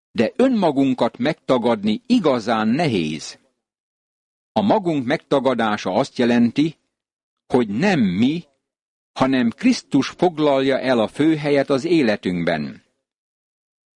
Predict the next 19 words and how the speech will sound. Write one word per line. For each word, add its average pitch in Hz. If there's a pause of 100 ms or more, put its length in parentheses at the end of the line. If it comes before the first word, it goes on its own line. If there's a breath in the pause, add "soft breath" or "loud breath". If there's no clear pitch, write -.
(220)
"Vegye 175
fel 131
a 110
keresztjét 131
és 131
kövessen 131
engem." 85 (1160)
Nem 170
Krisztus -
keresztjét, 123 (840)
hanem 127
a 120
saját 170
keresztünket 139
kell 123
fölvennünk. 90 (1120)
Mindnyájunknak 139
van 123
keresztünk, 104